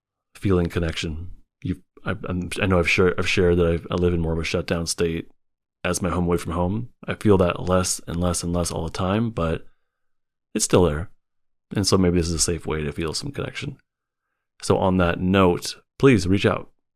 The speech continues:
uh, justin L M F T at gmail dot com. Uh, the questions,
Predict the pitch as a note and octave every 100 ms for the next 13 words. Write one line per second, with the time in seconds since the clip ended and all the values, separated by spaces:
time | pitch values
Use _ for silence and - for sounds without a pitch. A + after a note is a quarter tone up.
0 | - F2+ E2 D#2+ F#2 - G2+ F2+ F2 -
1 | F#2+ E2+ F#2 F2 D#2 - - F#2+ F#2 F#2
2 | - _ _ _ _ _ _ - E2 E2
3 | - - G2+ F#2 G2 F2+ F2 F#2+